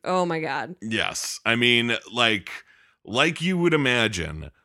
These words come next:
Speaker 2: a movie that basically promises Nicolas Cage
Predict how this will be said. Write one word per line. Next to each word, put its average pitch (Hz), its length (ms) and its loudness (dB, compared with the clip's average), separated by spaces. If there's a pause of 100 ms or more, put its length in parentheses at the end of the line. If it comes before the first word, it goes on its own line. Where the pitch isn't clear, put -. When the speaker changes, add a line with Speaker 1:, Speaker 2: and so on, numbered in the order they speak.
(120)
Speaker 2:
a 110 80 0
movie 139 380 4
that 123 340 0
basically 117 480 0
promises 104 1000 0 (340)
Nicolas 120 500 2
Cage 92 720 2